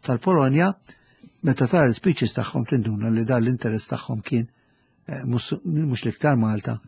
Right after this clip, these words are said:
imma li jikkritikaw lir-Renju Unit. Kien hemm xi mistoqsijiet li kienu relevanti, pa-, per eżempju mill-Venezuela, mit-Tanganyika, l-Ivory Coast, l-Uruguay, Sierra Leone u anki mill-Italja,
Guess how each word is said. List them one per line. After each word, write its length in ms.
imma 360
li 180
jikkritikaw 500
lir-Renju 460
Unit. 380
Kien 200
hemm 420
xi 220
mistoqsijiet 520
li 80
kienu 260
relevanti, 600
pa-, 300
per 140
eżempju 340
mill-Venezuela, 760
mit-Tanganyika, 840
l-Ivory 480
Coast, 460
l-Uruguay, 500
Sierra 440
Leone 340
u 100
anki 220
mill-Italja, 680